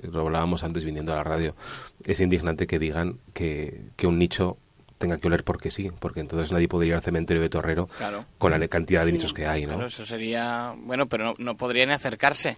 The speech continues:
Speaker 1: Claro.
Speaker 2: Habría un hedor tremendo.
Speaker 1: Sería insalubre
Speaker 2: Claro,
Speaker 1: completamente.
Speaker 2: claro.
Speaker 1: Entonces, bueno, pues que este señor está muy, muy agradecido a, a nosotros, a Radio Marca y, y a todo lo que, lo que hacemos, pues porque por fin ha tenido una respuesta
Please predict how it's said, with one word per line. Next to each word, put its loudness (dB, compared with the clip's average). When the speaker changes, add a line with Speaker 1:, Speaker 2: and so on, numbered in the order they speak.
Speaker 1:
Claro. 6
Speaker 2:
Habría 0
un 0
hedor 2
tremendo. 0
Speaker 1:
Sería 6
insalubre 2
Speaker 2:
Claro, 2
Speaker 1:
completamente. 0
Speaker 2:
claro. -8
Speaker 1:
Entonces, 4
bueno, 2
pues -2
que 4
este 4
señor 6
está 2
muy, 6
muy 4
agradecido 2
a, -4
a -2
nosotros, 0
a -4
Radio -8
Marca 2
y, -4
y -6
a -6
todo -2
lo -2
que, -2
lo -2
que -2
hacemos, 0
pues -2
porque -2
por 0
fin 0
ha 0
tenido 2
una 0
respuesta 0